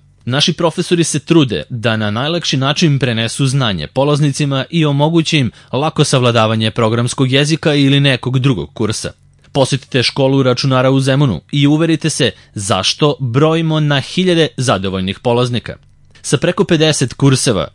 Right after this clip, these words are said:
koji spadaju u njen redovan program, škola računara u Zemunu se definitivno izdvojila po kvalitetu,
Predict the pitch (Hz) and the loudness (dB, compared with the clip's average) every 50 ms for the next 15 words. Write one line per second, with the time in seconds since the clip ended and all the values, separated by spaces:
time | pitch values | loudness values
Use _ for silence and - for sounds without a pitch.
0 | _ _ - - 139 127 120 117 - - 117 104 104 104 101 98 98 - _ - | _ _ -2 0 2 2 2 0 0 0 0 0 2 0 0 -2 -4 -6 _ -2
1 | 135 127 117 - 131 135 135 123 117 117 117 117 113 104 98 95 98 104 113 - | -2 -2 -2 -2 -2 0 0 0 0 0 0 0 0 -2 -2 -2 -2 -4 -2 0
2 | 151 156 147 131 101 76 64 - - - - - - - - 170 180 185 175 170 | 0 0 0 0 -4 -6 -8 -12 -20 -20 -14 -8 -8 -4 0 0 2 2 2 2
3 | 151 143 - 151 151 165 165 160 156 147 139 123 131 120 117 143 151 143 123 110 | 0 0 -2 -2 0 0 0 2 2 2 2 2 2 0 0 0 0 0 0 -2
4 | - - 117 107 101 - 123 117 127 170 165 - 170 143 131 123 - 127 123 123 | -2 -2 -4 -4 -4 -6 -8 -2 0 0 0 0 0 0 0 0 -2 -2 -2 -2
5 | 120 - - 143 143 123 117 127 123 107 92 87 80 - - 92 - 90 92 98 | -2 -2 0 -2 -2 0 2 2 2 2 2 -2 -4 -6 -8 -8 -6 -4 -4 -2
6 | 95 - 90 87 - - 78 | 0 0 0 0 0 -4 -8